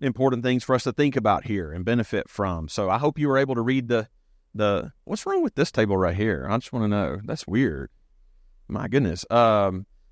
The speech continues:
but, uh, <laughs> have me, as I, anyway,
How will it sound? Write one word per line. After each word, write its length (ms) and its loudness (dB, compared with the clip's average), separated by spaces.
but, 440 2
uh, 60 -6
<laughs> 120 -20
have 340 2
me, 540 0
as 180 -4
I, 200 0
anyway, 420 0